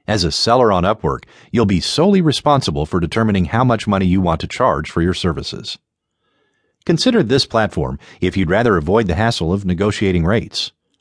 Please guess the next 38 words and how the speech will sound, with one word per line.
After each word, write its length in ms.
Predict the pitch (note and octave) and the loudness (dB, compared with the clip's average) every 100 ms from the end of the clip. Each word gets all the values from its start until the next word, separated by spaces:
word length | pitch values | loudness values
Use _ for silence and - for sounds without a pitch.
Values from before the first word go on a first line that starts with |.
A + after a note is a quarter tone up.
| _ _ _ _ - | _ _ _ _ -6
Gigs 300 | - F3+ E3+ | 0 2 2
on 120 | D#3+ | 2
Upwork 440 | B2 A2+ D2+ C2+ - | 2 0 -2 -2 -4
pay 200 | A#2 A2+ | 0 2
either 320 | A2 G2+ D#2+ | 2 2 0
by 200 | D2 E2+ | 0 -2
the 80 | D2 | -2
task 500 | C#3+ D#3+ F#2 - - _ | 0 2 0 -2 -8 _
or 380 | - F3 F2 - _ - | 0 2 2 -2 _ -2
by 160 | G2+ | 0
the 160 | G2+ F2 | 0 0
hour. 380 | D2 - - - _ _ _ _ _ _ _ _ _ _ _ | -2 -8 -16 -20 _ _ _ _ _ _ _ _ _ _ _
Additionally, 640 | G2+ A2+ F#3+ F#2+ C#2+ C#2 - _ _ | 0 0 2 0 -2 -6 -10 _ _
Upwork 320 | - A3+ G3 - | -2 2 2 2
freelancers 560 | C#3+ G#2 F#2 - F2+ | 2 2 0 0 0
enjoy 280 | F2+ D#2+ G#2+ | 0 2 2
the 120 | E2 | 0
freedom 360 | D2+ C#3 A2+ F#2 | 0 0 2 2
of 120 | E2 | 0
setting 300 | - A2+ D#3 | 0 0 2
their 120 | C#3+ | 2
own 160 | D3+ D3 | 2 2
hours 360 | E2 D2+ D#2+ - _ | 0 -2 -4 -8 _
and 180 | C3 C3+ - | -4 -2 0
having 260 | G3+ G#3+ | 2 2
the 80 | C3+ | 2
choice 320 | - C3 C3 | 2 0 2
of 120 | F#2+ | 0
working 280 | F2 A2 A2+ | 0 0 0
from 260 | G#2 F2+ F#2 _ | 0 0 -2 _
anywhere 460 | - C3+ G#2+ C#2 C#2 | -2 0 0 -2 -4
that 180 | D2 - | -4 -2
provides 380 | G#2+ F#2 G2+ F#2+ | 0 2 2 2
them 120 | G#2 | 0
with 120 | F#2+ | 0
an 100 | D2+ | 0
internet 360 | F2+ F#2 F2+ - | 0 2 0 -2
connection. 560 | E2 C#2 - - - | -6 -6 -10 -16 -20